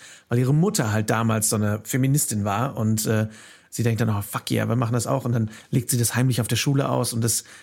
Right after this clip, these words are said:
dieses Magazin wird to-, der totale Schrei unter den Mädchen und die fangen halt alle an, sich so gegen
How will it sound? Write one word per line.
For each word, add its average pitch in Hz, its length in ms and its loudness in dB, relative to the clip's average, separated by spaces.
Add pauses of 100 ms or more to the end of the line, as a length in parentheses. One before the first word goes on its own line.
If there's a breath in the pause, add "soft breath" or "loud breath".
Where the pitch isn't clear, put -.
(200 loud breath)
dieses 117 380 0
Magazin 120 540 0
wird 117 140 0
to-, 113 40 -2 (220)
der 139 100 2
totale 131 480 0
Schrei 123 300 0
unter 117 160 2
den 117 140 2
Mädchen 117 500 0 (320 loud breath)
und 120 420 0
die 120 60 2
fangen 120 240 0
halt 120 140 0
alle 120 180 0
an, 123 140 0
sich 117 160 0
so 120 100 0
gegen 117 420 0